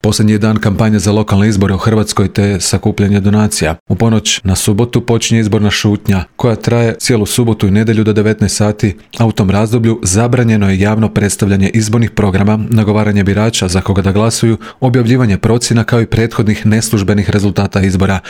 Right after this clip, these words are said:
Kandidati će iskoristiti posljednje sate kako bi poslali poruke biračima. Na lokalnim izborima mandat traži trideset jedna tisuća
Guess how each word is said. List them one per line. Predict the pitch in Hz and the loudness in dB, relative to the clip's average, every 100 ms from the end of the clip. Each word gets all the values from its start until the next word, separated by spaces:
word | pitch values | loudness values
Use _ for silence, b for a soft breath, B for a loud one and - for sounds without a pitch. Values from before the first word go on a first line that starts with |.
| B B B - | B B B -2
Kandidati | 104 98 104 101 - | 0 2 0 -2 -2
će | 101 | -2
iskoristiti | 92 - 107 101 110 107 | -2 0 0 -2 -2 0
posljednje | 107 104 101 95 | 0 0 0 0
sate | - 107 107 110 | 0 -2 0 0
kako | 107 101 | 0 0
bi | 101 | 0
poslali | 113 110 113 107 | 0 0 0 0
poruke | - 113 104 98 | 0 0 0 0
biračima. | 98 95 - 98 98 - B B B - | 2 0 0 0 0 -2 B B B -4
Na | 92 | 0
lokalnim | 92 95 92 92 | 0 2 2 2
izborima | 101 110 113 113 - | 2 2 2 0 0
mandat | 98 98 117 98 | 0 0 2 0
traži | 101 110 95 90 | 0 0 0 -2
trideset | 104 120 123 110 107 | 0 0 0 -2 0
jedna | 107 101 | 0 0
tisuća | 92 110 107 110 | 0 -2 0 -2